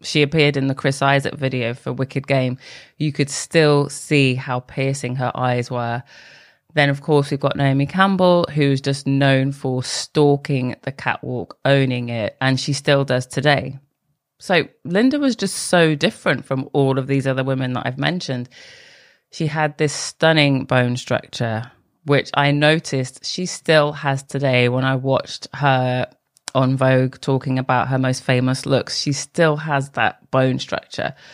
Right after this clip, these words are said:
And she was actually one of the first models to cut her hair off.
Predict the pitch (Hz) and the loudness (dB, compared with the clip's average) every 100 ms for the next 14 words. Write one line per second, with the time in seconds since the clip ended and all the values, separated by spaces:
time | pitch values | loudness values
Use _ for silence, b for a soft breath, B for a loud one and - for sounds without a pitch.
0 | B B B B B - 160 160 156 147 | B B B B B 0 2 4 2 -2
1 | 160 190 247 247 214 180 165 156 165 160 | 0 0 0 -2 0 -2 -4 -4 2 2
2 | 180 - 151 143 131 131 - 151 139 135 | 2 0 -2 0 -2 -4 -4 0 2 0
3 | 135 - - _ - - 139 135 143 131 | -2 -6 -12 _ -6 -6 -4 -4 -2 -2
4 | 139 127 - _ | -2 -4 -8 _